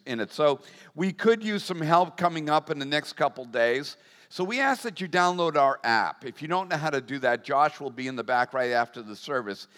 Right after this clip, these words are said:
and he can show you how to download the app where you'll get notifications about when we need help lifting certain equipment out of the way, when we need, you know, a-, if the storm hits, what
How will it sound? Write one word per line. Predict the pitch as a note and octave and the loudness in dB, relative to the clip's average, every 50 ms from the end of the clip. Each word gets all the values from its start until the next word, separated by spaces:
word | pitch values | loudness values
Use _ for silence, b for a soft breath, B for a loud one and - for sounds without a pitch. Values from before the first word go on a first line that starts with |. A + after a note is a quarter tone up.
| B B B B B | B B B B B
and | B2+ C3 | -6 -4
he | D#3+ G3 | -4 -4
can | F#3+ F#3+ F3 | -4 -6 -10
show | C#3+ - F3 E3+ | -8 -4 -4 -4
you | E3+ D#3+ D#3 | -2 -2 -2
how | D3 D3+ | -2 -2
to | C#3+ C3+ | -2 0
download | B2 C#3+ C3+ C3+ C#3 C3+ C3 B2 | 0 0 0 0 0 -4 -8 -8
the | A#2+ B2 A#2+ | -6 -4 0
app | B2 B2 A#2+ A2+ B2 | 2 2 2 0 -2
where | B2+ B2 | -10 -8
you'll | A#2+ C3 C#3+ C#3 | -6 -6 -6 -8
get | A2+ - D#3 D#3 D3 - C#3+ | -6 -4 -4 -4 -4 -4 -10
notifications | C#3 C#3+ D#3+ F#3 G3 F3+ - F3+ D#3 - D#3+ D#3+ D#3+ D3+ C#3+ - C3 A#2 A#2 A#2 G#2+ - - B B B B B B | -6 -4 -4 -4 -4 -6 -8 -10 -10 -4 -2 -2 -2 -2 -4 -6 -8 -8 -8 -8 -10 -14 -20 B B B B B B
about | B2 B2 D3 D3 C#3+ | 0 2 2 4 4
when | D3+ D3+ D#3+ | 2 -2 -2
we | D#3+ D#3 | -2 -2
need | D#3 D3+ D3+ C3+ | -2 -2 -2 2
help | D3 D3 C#3 C#3+ - | 4 4 2 2 0
lifting | D3 C#3+ C3+ - - C#3+ B2+ - | -6 -6 -6 -6 -8 -12 -12 -10
certain | - - D3 C#3+ C3+ C3+ | -8 -8 -8 -8 -8 -12
equipment | A2+ - D#3 A2+ - C3 C3 C3 | -14 -10 -10 -10 -10 -6 -4 -2
out | B2+ B2+ B2+ | -2 -2 -2
of | B2 A#2 | -4 -8
the | B2 | -8
way, | A#2 A#2+ A#2+ A#2 A#2 A#2+ A#2+ A#2+ A#2 - B B B B B | -2 0 2 4 4 2 2 -2 -4 -12 B B B B B
when | - A#2+ C3 C3+ C3+ | -6 -4 -4 -4 -4
we | C3+ | -4
need, | C3+ C3 C3 C3 - - D3 | -6 -6 -6 -8 -8 -10 -8
you | D3 C3 | -4 -2
know, | B2+ A2+ A2 A2+ _ _ B2+ C3+ _ _ _ - | 0 -2 -2 -4 _ _ -20 -20 _ _ _ -2
a-, | B2+ C3 C#3 D#3+ D#3+ - | 4 6 6 6 6 4
if | D#3+ D#3 - - | -2 -4 -4 -4
the | D3+ D3 | -10 -12
storm | - - - D3+ C#3+ D3 C#3+ C3+ | -12 -6 -4 -2 -2 -2 -4 -4
hits, | C#3 C#3 C#3 C3 - - - - - b b b b b b | -2 -2 -2 -2 -4 -10 -18 -18 -20 b b b b b b
what | - C3 D3 D#3 D#3 | 0 4 4 4 4